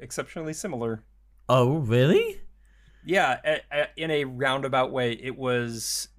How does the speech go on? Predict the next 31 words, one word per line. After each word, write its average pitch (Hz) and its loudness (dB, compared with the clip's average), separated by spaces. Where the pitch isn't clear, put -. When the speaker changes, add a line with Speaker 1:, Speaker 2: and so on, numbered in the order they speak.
Speaker 1:
part 131 0
of 117 -4
a 107 -4
theme 123 -8
round 104 -4
for 117 -12
one 110 -6
of 104 -6
my 104 -4
finals. - -10
Speaker 2:
Okay. 123 2
Speaker 1:
The, 120 4
um, 107 0
when 135 -2
I 131 4
was 123 -2
writing, 127 0
when 131 -4
I 127 2
was 117 -4
writing 127 0
the 127 -2
round, 104 -4
the 123 -10
round's 123 -2
theme 135 -6
was 110 -4
different 127 -8
types - -6
of 101 -14
beans. 131 -8